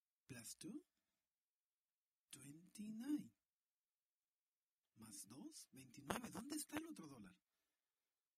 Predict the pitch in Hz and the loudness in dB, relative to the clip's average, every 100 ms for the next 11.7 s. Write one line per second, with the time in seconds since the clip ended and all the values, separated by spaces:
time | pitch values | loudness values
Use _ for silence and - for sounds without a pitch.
0 | _ _ _ _ _ _ _ _ _ _ | _ _ _ _ _ _ _ _ _ _
1 | - 165 151 147 98 - - _ _ _ | -2 0 0 -2 -10 -14 -16 _ _ _
2 | _ _ _ _ _ _ - - - 208 | _ _ _ _ _ _ -6 -4 -2 -4
3 | - - 214 - 240 220 185 190 - - | -2 0 2 2 2 2 2 0 -4 -16
4 | _ _ _ - 117 - 220 220 233 - | _ _ _ -10 6 10 10 8 -2 -4
5 | _ _ - 302 302 151 - - 302 143 | _ _ -2 0 0 0 0 0 0 0
6 | - 294 - 120 113 147 143 147 123 117 | 0 -2 -2 -8 -2 -2 0 -2 -2 -4
7 | 160 226 202 202 240 - - _ _ _ | 0 0 0 0 0 -2 -6 _ _ _
8 | _ _ _ _ _ 151 - 143 135 127 | _ _ _ _ _ -4 -2 -4 -6 -6
9 | - 156 - 175 160 151 - - _ - | -2 0 0 0 -2 -4 -10 -16 _ -6
10 | 135 123 127 123 120 127 151 - 139 143 | -6 -6 -8 -8 -8 0 2 2 -2 -4
11 | 139 120 151 220 214 202 | -4 -4 0 2 2 0